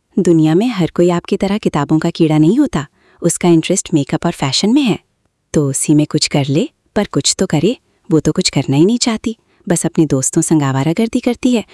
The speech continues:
और वक्त के साथ पैसे बर्बाद करती है।" "कर लेगी वक्त आने पर, अभी तो ऐश मौज करने की उम्र है। अभी से जिम्मेदारियों का बोझ डाल देंगे उसके कंधे पर,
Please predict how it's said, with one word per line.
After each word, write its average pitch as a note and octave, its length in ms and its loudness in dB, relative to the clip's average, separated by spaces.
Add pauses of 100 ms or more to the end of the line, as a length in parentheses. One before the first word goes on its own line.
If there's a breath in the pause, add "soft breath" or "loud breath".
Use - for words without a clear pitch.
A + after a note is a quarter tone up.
(180 loud breath)
और A3+ 120 0
वक्त D#3+ 240 -4
के - 120 -4
साथ G3+ 160 -4
पैसे - 320 -4
बर्बाद C3 340 -4
करती - 300 -4
है।" C3 100 -4 (360)
"कर B3+ 200 2
लेगी A#3 320 2
वक्त D#3+ 280 -2
आने C#3 200 2
पर, F#3+ 200 -2 (320 soft breath)
अभी G#3+ 200 0
तो B3 120 0
ऐश E3+ 280 0
मौज D#3 160 0
करने C#3+ 280 0
की - 160 -2
उम्र C3 180 0
है। C3 180 -4 (360 soft breath)
अभी D3+ 220 -2
से - 140 2
जिम्मेदारियों D3 560 2
का D#3+ 120 0
बोझ C#3+ 300 0
डाल D#3 160 2
देंगे E3+ 220 2
उसके F#3+ 220 -2
कंधे F#3 300 2
पर, B3 160 -4